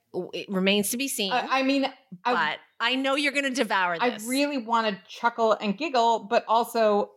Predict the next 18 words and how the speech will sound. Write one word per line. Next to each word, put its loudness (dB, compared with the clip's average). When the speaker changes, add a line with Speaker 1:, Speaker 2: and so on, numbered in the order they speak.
Speaker 2:
who 0
knew 4
that, -4
that 4
Open 2
Book 0
was 0
gonna 2
be -4
what 2
it -2
was? -2
So, 2
yes, 0
I'm 2
gonna 0
devour 2
it. -2